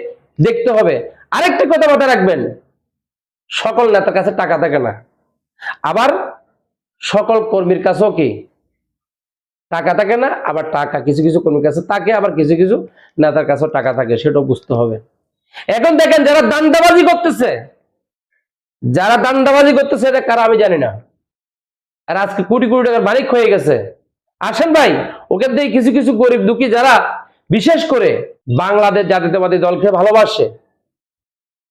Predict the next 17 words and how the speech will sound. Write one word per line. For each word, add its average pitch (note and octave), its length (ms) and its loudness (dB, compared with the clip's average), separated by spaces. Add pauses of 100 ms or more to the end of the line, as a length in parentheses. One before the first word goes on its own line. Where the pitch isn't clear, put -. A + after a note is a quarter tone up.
(180)
ওই G#3+ 140 2
শ্রেণীর B3 300 0
মানুষদেরকে F#3+ 560 0 (960)
এই C#4 160 -2
ঈদ B3 120 2
উপলক্ষে A#3 440 2 (120)
কিছু F#3 200 0
উপহার A3+ 400 -2
দেন। B3 200 2 (2750)
টাকা G#3 320 -4
পয়সা C4 300 0
গাড়ি C4+ 280 2
বাড়ি D4 240 6 (380)
মাটির F#3 300 0
নিচে F#3+ 220 -2
যাবে F3+ 240 0
না, F3+ 140 2